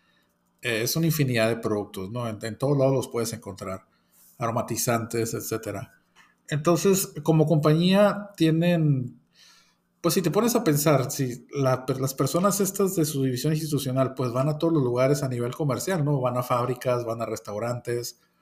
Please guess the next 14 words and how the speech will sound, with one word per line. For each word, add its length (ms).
van 300
a 60
hoteles, 680
van 300
a 340
hospitales, 1000
a, 340
a 60
cines, 520
a 40
muchísimos 480
lugares. 380
Entonces, 600
cuando 800